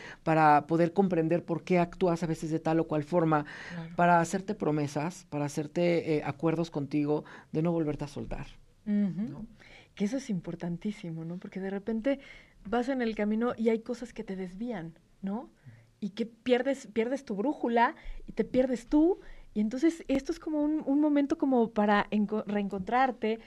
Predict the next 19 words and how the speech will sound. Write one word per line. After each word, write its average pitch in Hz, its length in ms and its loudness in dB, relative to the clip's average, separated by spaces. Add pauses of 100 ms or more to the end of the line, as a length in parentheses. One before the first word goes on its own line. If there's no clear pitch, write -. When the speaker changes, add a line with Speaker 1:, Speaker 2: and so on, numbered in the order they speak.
(200)
Speaker 2:
para 208 180 2
retomarte. 214 880 0 (300)
Como 233 240 4
dices, 277 420 8 (100)
todo 285 200 6
lo 320 100 8
que 226 80 0
escribes, 254 480 -2
lo 233 100 2
que, 214 280 0
lo 208 220 -4
que 202 200 0
publica 220 640 -2
Serendipity, 196 800 -4 (680)
quererte, 254 540 8
reencontrarte, 233 760 2
reconocerte, 233 1080 0
¿no? 190 220 -4
Saber, 233 480 -4